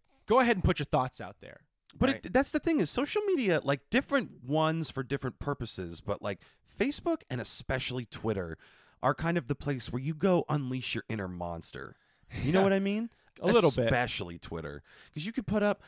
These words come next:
Speaker 2: a little goblin avatar and just go out there and pick fights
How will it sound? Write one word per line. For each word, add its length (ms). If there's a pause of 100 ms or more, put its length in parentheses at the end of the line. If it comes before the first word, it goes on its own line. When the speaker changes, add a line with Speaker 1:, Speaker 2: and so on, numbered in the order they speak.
(140)
Speaker 2:
a 60
little 160
goblin 560
avatar 640 (320)
and 140
just 360
go 220
out 220
there 140
and 180
pick 320
fights 560